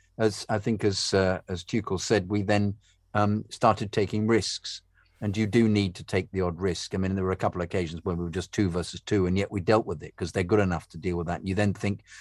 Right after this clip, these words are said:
"Well, perhaps we were a little bit pusillanimous in the first half. We were a bit, uh, incapable of pushing on when we should have actually taken more chances."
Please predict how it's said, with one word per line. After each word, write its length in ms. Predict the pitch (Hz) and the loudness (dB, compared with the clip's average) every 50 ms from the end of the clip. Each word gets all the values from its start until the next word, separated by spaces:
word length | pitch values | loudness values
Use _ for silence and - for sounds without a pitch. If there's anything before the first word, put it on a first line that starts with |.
| - - - | -20 -4 -2
"Well, 100 | 104 101 | 0 0
perhaps 400 | 101 117 117 120 120 - - - | 4 6 6 6 4 2 -2 -2
we 120 | 117 110 101 | 0 0 4
were 260 | 98 110 113 107 101 | 6 6 8 8 8
a 20 | |
little 260 | 101 107 107 - 135 95 | 6 4 4 2 0 2
bit 200 | 87 104 104 - _ - _ _ _ - - 160 143 | 2 2 0 0 _ -20 _ _ _ 0 2 4 4
pusillanimous 800 | - - - 120 120 127 147 160 143 120 104 92 80 - - - - | 4 4 4 4 4 6 6 6 4 4 4 2 0 -2 -6 -8 -6
in 140 | - 95 92 | -4 -4 -4
the 80 | 92 | -4
first 400 | 87 - - 101 92 85 - - | -4 0 0 2 2 2 0 -2
half. 300 | - 95 90 82 80 - | 0 0 0 0 0 -2
We 120 | - 101 98 | -2 -2 -2
were 120 | 98 92 | 0 0
a 60 | 92 | 0
bit, 220 | 87 98 101 - - _ - - | 0 0 -2 -2 -4 _ -6 -2
uh, 200 | 98 95 92 87 - - - - - - _ | -2 0 -2 -2 -4 -10 -20 -20 -20 -14 _
incapable 640 | - 101 101 98 - 117 113 104 101 92 95 95 95 | 0 0 0 2 4 4 4 4 4 2 2 2 2
of 180 | 87 85 - | 2 0 -4
pushing 400 | - - 120 110 - 107 101 92 | -4 -2 0 0 2 2 2 4
on 260 | 101 104 98 92 85 85 | 6 6 6 4 2 2
when 180 | 90 92 92 | 0 0 2
we 100 | 92 95 | 0 0
should 200 | 87 - - 110 101 | 0 0 0 2 2
have 100 | 90 95 | 2 2
actually 280 | 95 90 - - 92 | 2 0 -2 -6 -10
taken 340 | 85 - 107 98 - - 90 | -6 -2 -2 -2 0 0 0
more 180 | 87 90 87 85 | 0 0 0 -2
chances." 640 | - - 101 92 90 92 - - - 76 76 - - | -2 -4 -2 -2 -2 -4 -6 -10 -14 -16 -16 -18 -20